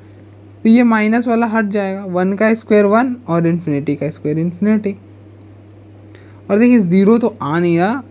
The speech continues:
ज़ीरो आ नहीं रहा, इसलिए ये क्या हो जाएगा, इसका रेंज वन से इन्फिनिटी हो जाएगा, ठीक। मतलब आप ऐसे समझ सकते हो sec square theta जो है ना वो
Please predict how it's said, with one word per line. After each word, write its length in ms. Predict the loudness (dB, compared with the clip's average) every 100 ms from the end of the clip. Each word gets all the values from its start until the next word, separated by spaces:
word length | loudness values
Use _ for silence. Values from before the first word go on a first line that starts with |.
| -12 -8
ज़ीरो 340 | -4 0 0
आ 220 | 0 2 2
नहीं 160 | 4
रहा, 200 | 2 -2 -8 -18 -20 -20 -20 -20 -6
इसलिए 480 | -4 0 2 2 0 0
ये 160 | 0 2
क्या 140 | 0
हो 80 | 0
जाएगा, 200 | -2 -4
इसका 260 | -4 -2
रेंज 240 | 0 0 0
वन 200 | -2 -2
से 240 | -2 -4 -6 -12 -8
इन्फिनिटी 540 | -6 -6 -6 -6 -6
हो 200 | -8 -10
जाएगा, 300 | -18 -20 -20 -20 -20 -20 -20 -20 -20 -20 -20 -20 -20 -20 -20 -20 -20 -8
ठीक। 260 | -8 -8 -14 -20 -10 -2
मतलब 240 | 2 4
आप 160 | 2 2
ऐसे 240 | 0 0 -2
समझ 220 | -2 -2
सकते 220 | -4 -2
हो 80 | -4
sec 300 | -2 -2 -2
square 260 | -2 0 -2
theta 340 | -2 -2 0 0
जो 140 | 0
है 100 | 0
ना 120 | -2
वो 180 | -2 -2